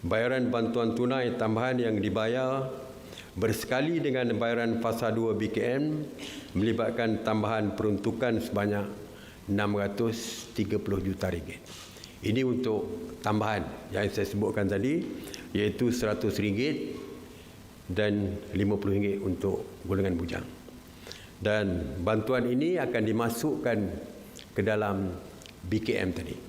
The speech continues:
Mana kalau bi-, dulu sepatutnya mereka menerima empat ratus ringgit maksimum, eh. Maksimum empat ratus ringgit.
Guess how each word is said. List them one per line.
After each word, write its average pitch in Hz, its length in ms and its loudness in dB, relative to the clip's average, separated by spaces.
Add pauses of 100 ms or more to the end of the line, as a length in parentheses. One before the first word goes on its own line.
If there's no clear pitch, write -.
(500)
Mana 104 160 2
kalau 110 640 0 (240)
bi-, 107 320 -4
dulu 135 560 2
sepatutnya 113 560 0
mereka 113 320 2
menerima 110 400 2
empat 107 320 0
ratus 113 240 0
ringgit 127 320 2 (640)
maksimum, 127 720 0
eh. - 0 - (800)
Maksimum 117 600 2
empat 107 200 2
ratus 107 240 0
ringgit. 117 360 2